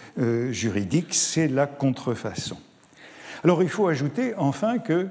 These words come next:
la, je disais que cette loi de dix-huit cent dix-neuf est libérale, elle est libérale parce que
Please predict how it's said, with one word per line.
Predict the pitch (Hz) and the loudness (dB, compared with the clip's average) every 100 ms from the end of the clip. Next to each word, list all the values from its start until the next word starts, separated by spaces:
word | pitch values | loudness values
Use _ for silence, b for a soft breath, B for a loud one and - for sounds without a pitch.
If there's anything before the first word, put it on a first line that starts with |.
| B B B B - 175 | B B B B -16 -6
la, | 131 - - | -2 -2 -4
je | 113 | -4
disais | 113 117 190 | 0 2 2
que | - | 2
cette | 127 | -4
loi | - 139 | 2 0
de | 117 | 2
dix-huit | 110 110 101 107 | -2 -2 -4 -4
cent | 123 | -4
dix-neuf | 110 110 135 147 131 | -4 -2 0 -2 -2
est | |
libérale, | 110 113 104 120 175 233 104 B B B B | -2 -2 -4 -2 -2 -2 -6 B B B B
elle | 147 147 | -2 0
est | |
libérale | 185 160 117 107 170 214 214 | 2 2 0 2 0 0 -2
parce | 151 - - | -4 -4 -4
que | 165 196 | 0 0